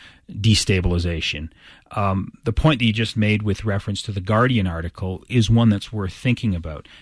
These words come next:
You know, Iran has not surrounded the United States with military bases and naval aircraft. We've done that to Iran because there's just an inbuilt assumption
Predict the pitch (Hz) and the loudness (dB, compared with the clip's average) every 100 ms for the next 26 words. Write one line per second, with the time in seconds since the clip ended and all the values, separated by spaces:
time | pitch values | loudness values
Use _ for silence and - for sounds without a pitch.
0 | - 110 104 107 107 113 127 139 139 117 | -6 -2 -2 0 2 4 6 6 4 2
1 | 98 110 - - 104 101 104 98 95 95 | 2 -2 -2 -2 0 2 2 2 2 2
2 | 95 92 82 - 107 92 - 87 92 90 | 4 2 0 -2 -2 -2 -4 -2 0 0
3 | - 90 87 85 - 92 90 87 82 82 | -2 -2 -2 -2 -2 0 2 2 -2 -4
4 | 87 - 82 - - - - - - 113 | -6 -6 -10 -8 -8 -10 -16 -16 2 6
5 | 135 143 110 - - 104 107 104 101 - | 6 6 0 -8 -10 -2 0 0 -2 -4
6 | - 98 92 107 104 92 95 110 - 101 | -6 -4 -4 -2 0 -2 -4 -8 -6 -6
7 | - 127 - 101 135 131 127 110 95 87 | -4 -4 -4 -4 0 2 2 0 -2 -6
8 | - _ - - 123 - 123 156 - - | -16 _ -20 -10 -6 -2 0 0 0 -4
9 | 78 | -6